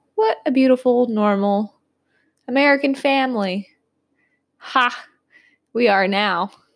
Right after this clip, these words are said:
<laughs> But I didn't used to be, guys. And how I came into business, in fact, honestly, coming into business for myself is what allowed me to have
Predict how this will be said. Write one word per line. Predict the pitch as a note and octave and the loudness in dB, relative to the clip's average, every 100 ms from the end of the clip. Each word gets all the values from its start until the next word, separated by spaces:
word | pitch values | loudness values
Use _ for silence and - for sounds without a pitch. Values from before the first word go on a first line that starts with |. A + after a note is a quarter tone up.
| _ | _
<laughs> | B3 A#3 C4 B3+ - - - | -6 -4 -2 -2 -4 -18 -12
But | F#3+ C4+ F4+ - - D#4+ | -2 2 2 0 -6 -8
I | E4+ | -6
didn't | F4 F4+ F4+ | -8 -8 -8
used | G4 G4 - | -6 -8 -8
to | C#4 | -8
be, | C4+ B3 | -8 -6
guys. | B3 A#3+ A#3+ A#3+ A#3+ - - | -4 -2 -4 -4 -8 -12 -12
And | A3+ | -10
how | A#3+ C#4 D#4 D#4+ | -4 -2 0 0
I | B3+ A#3+ A#3 | 0 0 -2
came | - C4+ C#4 C4+ | -6 -6 -4 -6
into | A#3 A3+ A3+ | -10 -10 -10
business, | F#3 A3 B3+ C4+ C#4 | -4 -4 -4 -8 -8
in | A3+ | -8
fact, | A3+ C4 D#4 - - - | -4 -4 -4 -14 -20 -4
honestly, | A#3+ C4 C4+ F#3 F3+ | -2 -2 -2 -4 -6
coming | - A3+ A#3 A3 | -6 -4 -2 -4
into | F#3 A3+ C4 | -6 -6 -6
business | C#4 D4 F4 F4+ - - _ _ _ _ _ | -8 -6 -8 -8 -10 -18 _ _ _ _ _
for | - | 0
myself | A#3 G#3+ - G3 A3 B3+ - _ G3 | 2 0 0 0 2 0 -8 _ -4
is | G3 G3 | -4 -2
what | G3 F#3+ - | -2 -2 -4
allowed | F3+ E3+ F3+ G3+ | -4 0 0 0
me | G3 | -4
to | F#3+ | -6
have | F3 E3 D#3+ | -4 -2 -2